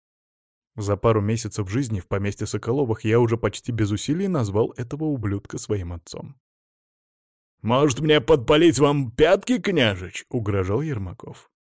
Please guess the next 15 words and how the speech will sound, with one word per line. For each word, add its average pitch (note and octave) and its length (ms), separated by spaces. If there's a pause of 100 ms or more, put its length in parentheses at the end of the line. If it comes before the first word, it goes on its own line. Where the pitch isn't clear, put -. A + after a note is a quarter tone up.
(760)
«Лучше F3 460
следи G#3+ 420
за G3 160
своим G3+ 420
задом!» D#3 640 (340)
Я A#2 260
увернулся, B2+ 600
крутанулся B2+ 580
и - 140
едва A2 300
не B2 100
оказался G#2 540
за C3+ 120
спиной F#2 440
учителя. - 480